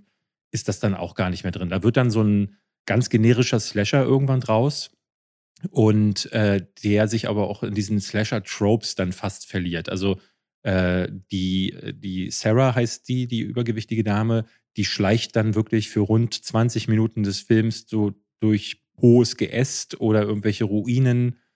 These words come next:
auf der Flucht, beziehungsweise weil sie sich schützen will vor diesem Killer, der ihr aber nie gefährlich wird, weil das merkt man schon am Anfang. Er ist ganz do-, eindeutig einer, der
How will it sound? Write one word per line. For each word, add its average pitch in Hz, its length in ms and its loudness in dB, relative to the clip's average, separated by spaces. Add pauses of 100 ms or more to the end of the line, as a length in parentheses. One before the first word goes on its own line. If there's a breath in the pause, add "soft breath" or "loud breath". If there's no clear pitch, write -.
(260)
auf 123 260 2
der 110 300 4
Flucht, - 560 0
beziehungsweise 107 540 -2
weil 110 140 4
sie 120 100 -4
sich 107 180 -6
schützen 117 360 0
will 107 140 2
vor 110 240 0
diesem 113 200 -2
Killer, 120 280 0
der 113 260 0
ihr 131 260 2
aber 110 180 0
nie 117 140 0
gefährlich 113 540 -2
wird, 104 280 0
weil 104 100 -2
das - 200 -8
merkt 107 260 -4
man 107 100 -4
schon 101 160 -6
am 90 100 -6
Anfang. 107 380 -4
Er 98 240 -2
ist - 220 -10
ganz 101 260 -6
do-, - 100 -6
eindeutig 101 580 -2
einer, 95 240 -2
der 95 320 0